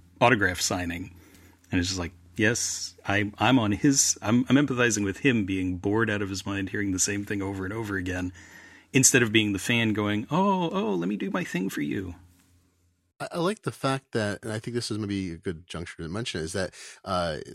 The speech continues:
Speaker 2: I really hate comedies that mug. And, and I think, you know, of course,
Speaker 1: Mm.
Speaker 2: um, <laughs> Sam, Sam Rockwell comes the closest to it, but he's not mugging. He's just sort of, but his character is, um, y-, you know, is over the top. But this is played straight. Even the aliens are played,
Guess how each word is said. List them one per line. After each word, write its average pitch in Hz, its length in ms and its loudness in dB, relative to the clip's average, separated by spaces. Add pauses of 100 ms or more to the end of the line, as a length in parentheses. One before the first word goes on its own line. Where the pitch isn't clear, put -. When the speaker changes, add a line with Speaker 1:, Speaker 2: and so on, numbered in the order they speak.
Speaker 2:
I 107 80 -4
really 127 280 0
hate 120 240 -2 (160)
comedies 107 500 -4
that - 160 -6
mug. 90 380 -4 (180)
And, 98 240 -2
and 110 160 -2
I 107 80 -2
think, 107 360 -6
you 107 100 -4
know, 90 80 -2
of 82 80 -8
course, 90 340 0
Speaker 1:
Mm. 95 60 -10
Speaker 2:
um, 78 320 -6 (140)
<laughs> 156 80 2 (280)
Sam, 160 240 4 (140)
Sam 180 240 6
Rockwell 160 320 4
comes 131 260 -2
the 117 80 -2
closest 226 420 0
to 220 60 6
it, 185 40 6
but 170 60 2
he's 180 100 2
not 233 160 2
mugging. 151 460 2
He's 120 180 -2
just 160 140 2
sort 160 140 6
of, 127 100 4
but 123 160 -2
his 123 320 -4
character 180 520 4
is, 110 280 0
um, 90 360 -2 (600)
y-, 156 140 -4
you 127 80 -2
know, 110 80 0
is 104 80 0
over 123 180 2
the 113 60 0
top. 95 340 -2 (220)
But 139 180 4
this 196 220 4
is 302 140 2
played 143 320 2
straight. - 500 2
Even 190 240 2
the 165 180 4
aliens 175 300 4
are 139 60 4
played, 127 420 2